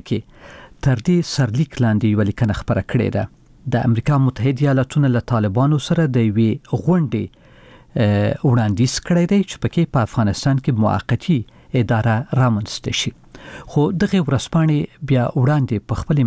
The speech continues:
مقاله کې لیکلي دي چې زلمي خلیلزاد دغه وړاندیز د افغانستان حکومت ته تیر اونۍ د کابل د سفر پر مهال کړی دی. او د هیل ورځپاڼه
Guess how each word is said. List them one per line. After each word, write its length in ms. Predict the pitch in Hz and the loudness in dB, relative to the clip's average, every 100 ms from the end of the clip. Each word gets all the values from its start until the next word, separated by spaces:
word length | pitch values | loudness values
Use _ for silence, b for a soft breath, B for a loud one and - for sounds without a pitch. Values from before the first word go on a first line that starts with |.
| 101 | 0
مقاله 300 | - 117 135 | 0 0 0
کې 160 | - 104 | 0 -2
لیکلي 280 | 101 - 165 | 0 0 0
دي 140 | 160 | 0
چې 160 | 151 160 156 B B B B 123 | -2 -4 -4 B B B B 0
زلمي 320 | 131 117 180 - | 0 2 2 2
خلیلزاد 760 | 139 113 107 - 185 123 - - B B B B - | -2 0 -2 0 0 0 -6 -20 B B B B -8
دغه 320 | 139 117 170 143 | -2 0 2 2
وړاندیز 540 | 107 107 104 101 156 - - - 370 - 131 117 | 2 2 2 2 0 0 -8 -10 -12 -4 -2 0
د 320 | 107 104 127 | 0 0 -2
افغانستان 600 | - 113 101 - 127 95 - | -2 0 0 0 -2 0 -4
حکومت 460 | - 139 156 - - | -2 0 0 -2 -2
ته 140 | 151 - - - - | -2 -2 -14 -18 -4
تیر 160 | 185 170 | 0 0
اونۍ 560 | 139 131 131 131 147 113 | 0 2 2 0 -2 -4
د 100 | 120 - | -4 -2
کابل 300 | 107 127 117 | 0 0 -2
د 80 | 110 | -4
سفر 260 | 110 - - - | -4 -4 -4 -2
پر 120 | 127 123 | 0 2
مهال 260 | 120 117 - | 0 -2 -4
کړی 260 | 117 - - | -6 -4 -6
دی. 80 | - - - B B B B - | -8 -14 -20 B B B B 0
او 100 | 117 113 - - - - 135 120 | 2 0 -2 -10 -16 -4 -2 0
د 100 | 101 | 2
هیل 180 | 170 185 | 2 2
ورځپاڼه 460 | 156 - 160 147 | -2 -2 0 0